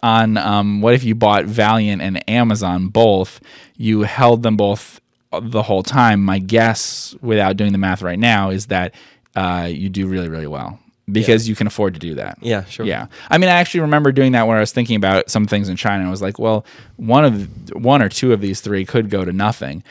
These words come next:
Speaker 1: But actually, if you do the math at these prices, if you bought all three and assume two of them go to nothing, but the third one has the whole market, you know, it works out.
Speaker 2: And to be fair, <laughs> Valiant is now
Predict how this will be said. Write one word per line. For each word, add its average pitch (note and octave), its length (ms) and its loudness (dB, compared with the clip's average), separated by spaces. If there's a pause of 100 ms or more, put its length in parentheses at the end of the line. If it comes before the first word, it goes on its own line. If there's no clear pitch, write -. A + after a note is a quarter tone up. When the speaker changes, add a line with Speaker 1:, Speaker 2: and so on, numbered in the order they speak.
(180)
Speaker 1:
But A#2 120 0
actually, C#3 260 0
if A#2 80 -4
you A2+ 80 -2
do A#2+ 160 2
the G#2 100 0
math A#2 540 0
at G#2 160 0
these A2+ 160 -2
prices, B2 440 0
if F#2 200 -6
you G#2 80 -2
bought A2+ 180 4
all F#2+ 220 0
three C3 400 0
and G2+ 100 -4
assume G#2+ 300 -4
two - 160 0
of A2+ 80 4
them G#2 120 -2
go G2 120 -2
to G2 80 -4
nothing, G2+ 340 -2
but F#2+ 140 -4
the D2+ 80 -10
third B2+ 260 2
one G2 280 -4
has G2 280 -4
the G#2 80 -6
whole G2 160 -4
market, G2 500 -2
you G2 80 -6
know, F#2 320 -6
it G#2+ 120 -4
works G2+ 240 -2
out. G2 320 -4
Speaker 2:
And B2+ 140 -2
to F3+ 100 0
be F#3 100 -4
fair, C3 300 0
<laughs> G#2 100 0
Valiant A#2+ 380 0
is B2 180 -4
now G#2+ 300 -2